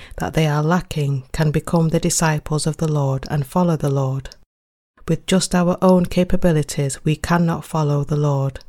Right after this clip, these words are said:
With just our own capabilities, we cannot keep ourselves. With just our own capabilities, we cannot receive salvation from sins.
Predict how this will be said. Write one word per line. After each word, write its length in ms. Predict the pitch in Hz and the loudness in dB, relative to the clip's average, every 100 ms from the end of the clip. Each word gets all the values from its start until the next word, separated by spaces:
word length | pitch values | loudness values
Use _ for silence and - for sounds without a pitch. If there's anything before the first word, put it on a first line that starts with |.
| - - - - | -20 -20 -20 -2
With 200 | 160 143 | 0 0
just 280 | - 185 - | -2 -2 0
our 220 | 170 175 - | 0 0 2
own 300 | 185 190 185 | 4 4 0
capabilities, 920 | - 185 190 - 170 156 - 160 - - | 0 0 2 2 2 0 0 -2 -2 -4
we 100 | 151 | -4
cannot 400 | - 151 156 - | -2 -2 -2 0
keep 280 | 202 196 | 0 2
ourselves. 760 | 143 143 - 143 143 139 - - - - - - - | 0 -2 -2 -4 -4 -6 -10 -18 -20 -20 -20 -20 -10
With 160 | - - | -4 -2
just 280 | - 175 - | 0 2 4
our 200 | 185 190 | 4 4
own 200 | - 185 | 4 4
capabilities, 920 | 185 185 185 - 175 147 - 151 143 - - - | 4 2 2 2 2 0 0 -2 -2 -4 -14 -6
we 120 | 156 | -4
cannot 460 | 147 - 175 175 160 | -2 0 2 2 0
receive 460 | 175 - 160 147 139 | 0 2 2 0 0
salvation 760 | 160 156 156 147 135 - 139 | -2 -2 0 -2 -2 -2 -4
from 240 | 123 147 139 | -4 -4 -2
sins. 560 | - 147 139 131 - | 0 0 0 -4 -8